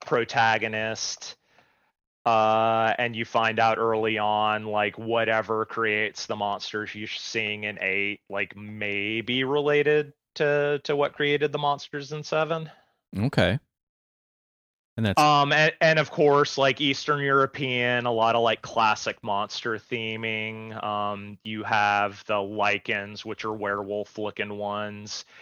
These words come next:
Speaker 1: You have some zombie-like ones. You have the,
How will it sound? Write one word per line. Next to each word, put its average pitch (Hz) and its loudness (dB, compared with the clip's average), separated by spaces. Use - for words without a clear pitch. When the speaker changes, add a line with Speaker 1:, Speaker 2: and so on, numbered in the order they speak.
Speaker 1:
You 107 -8
have 107 2
some 120 -6
zombie-like 110 0
ones. 104 -6
You 131 0
have 113 2
the, 110 0